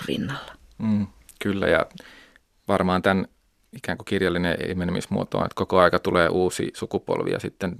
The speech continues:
Speaker 2: nää, tää, varsinkin tää Ursula matriarkka, että taas, että toi tyyppi taas.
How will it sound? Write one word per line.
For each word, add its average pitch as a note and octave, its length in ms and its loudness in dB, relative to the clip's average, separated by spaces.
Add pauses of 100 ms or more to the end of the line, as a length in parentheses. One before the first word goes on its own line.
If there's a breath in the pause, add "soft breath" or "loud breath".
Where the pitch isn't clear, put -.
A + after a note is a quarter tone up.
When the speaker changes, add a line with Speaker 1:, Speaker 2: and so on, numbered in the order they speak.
Speaker 2:
nää, G1+ 280 -4 (480 soft breath)
tää, E2+ 120 -2
varsinkin F2 300 0
tää E2+ 140 4
Ursula - 320 -2
matriarkka, - 480 -6
että - 160 -18
taas, G2 460 2
että - 140 -18
toi G#2+ 200 4
tyyppi - 300 -6
taas. - 480 -6